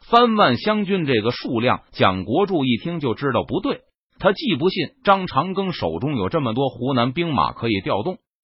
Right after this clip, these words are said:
也不信湖广有如此可观的经济实力，让这么庞大的军队在短短几天内集结到武昌。此外，三万军马所需的船只更不是小数目，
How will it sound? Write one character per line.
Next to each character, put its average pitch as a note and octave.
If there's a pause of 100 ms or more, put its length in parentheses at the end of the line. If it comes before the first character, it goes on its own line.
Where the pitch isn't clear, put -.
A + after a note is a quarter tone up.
也 A2
不 D#3
信 F3
湖 F3+
广 A2+
有 F#2+
如 C#3
此 G#2+
可 E2+
观 E3
的 G#2+
经 G#3
济 C#3+
实 A#2+
力， G#3+ (120)
让 D3
这 G3
么 C#3+
庞 D3
大 F#3+
的 A#2
军 F#3+
队 E3 (160)
在 C3+
短 D3
短 A#2
几 G2+
天 D3+
内 A#2
集 A#2+
结 A2
到 A2
武 E2
昌。 C#3 (340)
此 B2
外， D3 (320)
三 A3
万 B2+
军 G3+
马 B2+
所 F2+
需 G3+
的 A2+
船 A2
只 C3 (180)
更 B2
不 G#2
是 E2+
小 C#2
数 E3
目， C3